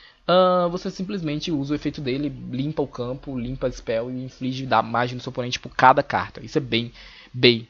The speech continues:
bem forte, cara. Às vezes você pode infligir aí dois mil pontos de vida de graça. Isso é, isso é bem interessante. É uma carta boa. Eu gosto dessa carta no, no, no Sky Striker, beleza? No Trickster. E é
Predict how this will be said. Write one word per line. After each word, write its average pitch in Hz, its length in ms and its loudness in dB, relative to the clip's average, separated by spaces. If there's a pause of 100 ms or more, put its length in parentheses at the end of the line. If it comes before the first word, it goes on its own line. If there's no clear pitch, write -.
bem 123 180 0
forte, 113 320 0
cara. - 180 -12
Às 104 120 -10
vezes 110 120 -8
você 123 60 -10
pode 120 180 -4
infligir 120 340 -4
aí 117 60 0
dois 120 280 0
mil 120 160 -6
pontos 120 240 -8
de 117 100 -8
vida 113 180 -8
de 123 100 -6
graça. 110 500 0
Isso - 140 -14
é, 110 140 -6
isso - 200 -4
é 123 40 2
bem 110 200 -2
interessante. 117 500 -6 (460)
É 123 80 0
uma 123 100 0
carta 123 240 0
boa. 120 340 0 (240)
Eu 123 140 -2
gosto 117 240 0
dessa 107 220 -6
carta 101 280 -6
no, 107 260 -10 (200)
no, 104 520 -8 (1160)
no 120 100 -10
Sky 117 160 -4
Striker, 104 340 -6
beleza? 110 280 -8
No 104 160 -12
Trickster. - 400 -14 (500)
E 285 220 10
é 427 260 10